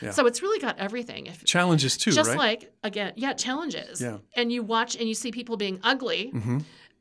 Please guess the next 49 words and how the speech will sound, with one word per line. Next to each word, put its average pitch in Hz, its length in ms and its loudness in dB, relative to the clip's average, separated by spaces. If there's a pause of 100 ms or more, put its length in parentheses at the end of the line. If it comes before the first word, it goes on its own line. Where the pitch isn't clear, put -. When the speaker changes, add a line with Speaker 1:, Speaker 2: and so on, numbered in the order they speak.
(380)
Speaker 2:
and 214 160 -2
not 208 200 0
being 190 440 -6 (400)
their 208 120 2
best 185 320 -4
selves, 214 600 2
and 202 200 -4
you 190 60 -4
see 190 180 -8
things 196 300 -6
maybe 202 260 -2
that 202 180 -4
you 190 140 -6
don't 185 340 -2
necessarily 190 440 -6
think 185 260 -12
you 165 380 -10
always 165 360 -4
see 165 320 -10
on 160 120 -10
the 160 80 -10
operatic 175 340 -10
stage, 254 300 -8
but 208 160 -10
then 202 280 -2 (600)
you 196 160 -6
realize 202 380 0
that 180 100 -6
it's 175 200 -10
all 160 480 -6
humanity. 165 580 -8
It's - 220 -14
just 165 200 -10
all 165 100 -6
the 175 140 -8
aspects 156 320 -10
of 165 100 -14
humanity. 175 480 -6
And 233 100 2
that's 262 200 -2
what - 100 -10
we 214 80 -4
see 202 260 -6
in 175 280 -10 (120)
The 185 80 -4
Marriage 156 260 -4
of - 40 -18
Figaro. 214 400 -6 (100)
Speaker 1:
Yeah. 110 180 -4